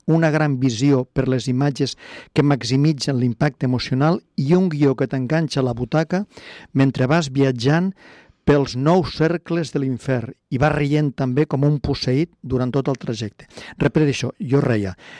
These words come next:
La meva parella, que era al costat, no va riure. És una pel·lícula que definitivament no és per tothom i que farà que molta gent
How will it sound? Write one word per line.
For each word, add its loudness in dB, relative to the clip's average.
La 0
meva 4
parella, 0
que -8
era -2
al -4
costat, -2
no 0
va -2
riure. -10
És 4
una 4
pel·lícula 2
que -2
definitivament -2
no 2
és -4
per 0
tothom -4
i 0
que 2
farà 0
que 0
molta 2
gent 0